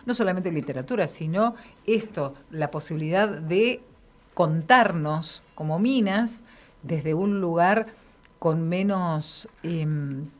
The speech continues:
¿cómo decirlo? Eh, porque también hay una carga que, que tiene que ver con lo cultural, que tiene que ver con lo social, que tiene que ver con un montón de cosas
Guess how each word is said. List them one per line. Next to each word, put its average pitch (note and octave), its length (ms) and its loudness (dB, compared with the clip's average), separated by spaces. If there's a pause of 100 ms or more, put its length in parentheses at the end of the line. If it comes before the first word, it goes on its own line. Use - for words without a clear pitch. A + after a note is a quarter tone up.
(240)
¿cómo F#3+ 180 -2
decirlo? C#3+ 560 -2 (540)
Eh, C3 880 -6 (500)
porque E3 340 -2
también F#3 500 4
hay D#3+ 160 2
una D#3 180 2
carga D#3 800 2 (240)
que, C3+ 160 -12
que C#3 140 -6
tiene D#3+ 260 -4
que D#3 80 -2
ver D3+ 120 0
con D3 120 -2
lo C#3 100 -2
cultural, E3+ 560 0
que D#3+ 120 -6
tiene D3+ 200 -2
que C#3+ 80 -2
ver C#3 200 -2
con C3+ 260 -2
lo C3+ 140 -2
social, F3 580 2
que D#3 100 -4
tiene D3+ 220 -2
que D3 80 -4
ver C#3+ 160 0
con C#3+ 140 -4
un D3+ 80 -2
montón D#3 280 -2
de E3+ 100 -6
cosas E3+ 420 -4